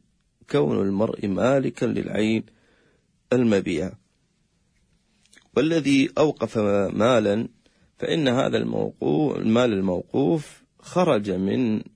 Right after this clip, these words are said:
ملكيته، ومتى ما خرج من ملكيته فهذا المال إنما هو يكون ملكاً لله سبحانه وتعالى، فرجعت ملكيته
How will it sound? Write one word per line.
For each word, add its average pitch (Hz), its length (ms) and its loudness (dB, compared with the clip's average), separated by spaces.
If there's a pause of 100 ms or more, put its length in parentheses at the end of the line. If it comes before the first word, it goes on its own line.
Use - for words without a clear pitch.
ملكيته، 95 1300 -4 (720)
ومتى 151 360 0
ما 110 160 0
خرج 127 360 0
من 101 360 -4
ملكيته 107 920 -8
فهذا 131 920 -6
المال 123 580 -2 (200)
إنما 104 320 0
هو 147 300 -4
يكون 110 640 -4
ملكاً 127 320 -4
لله 92 500 0
سبحانه 95 560 -6
وتعالى، 92 720 -6
فرجعت 107 720 -6
ملكيته 107 1000 -10